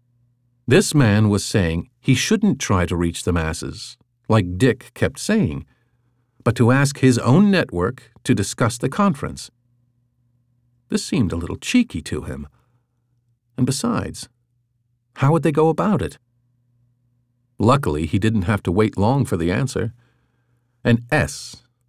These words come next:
appeared on the screen behind A I D A. "Share." "Don't talk at your network,"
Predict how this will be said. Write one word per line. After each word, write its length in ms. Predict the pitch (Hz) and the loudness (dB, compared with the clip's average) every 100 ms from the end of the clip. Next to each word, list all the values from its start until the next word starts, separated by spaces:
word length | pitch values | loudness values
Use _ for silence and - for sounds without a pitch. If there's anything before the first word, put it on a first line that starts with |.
| _ - | _ -6
appeared 360 | 95 - 110 120 | -6 0 0 2
on 100 | 139 | -2
the 60 | |
screen 520 | 156 - 80 73 110 117 _ _ _ _ | -4 -2 -4 -2 -8 -8 _ _ _ _
behind 600 | - 95 143 113 85 87 - | -4 0 2 2 0 -2 -2
A 200 | 107 104 | 0 0
I 220 | 92 95 92 | 0 0 0
D 220 | 104 98 | 0 2
A. 280 | 90 65 - _ _ _ _ _ _ _ _ _ _ _ | 0 -2 -8 _ _ _ _ _ _ _ _ _ _ _
"Share." 640 | - - 123 90 62 - _ _ _ _ _ _ _ _ _ _ _ _ _ _ 90 87 | -14 -2 0 2 -2 -6 _ _ _ _ _ _ _ _ _ _ _ _ _ _ -6 2
"Don't 500 | 117 170 160 - - - | 4 4 -2 -12 -18 -14
talk 500 | - 127 120 120 - - - - | -4 0 0 -2 -18 -20 -16 -6
at 300 | 113 - 110 | -4 -2 0
your 160 | 104 | 2
network," 720 | 104 117 - 98 90 76 - | 2 2 0 -2 0 -2 -8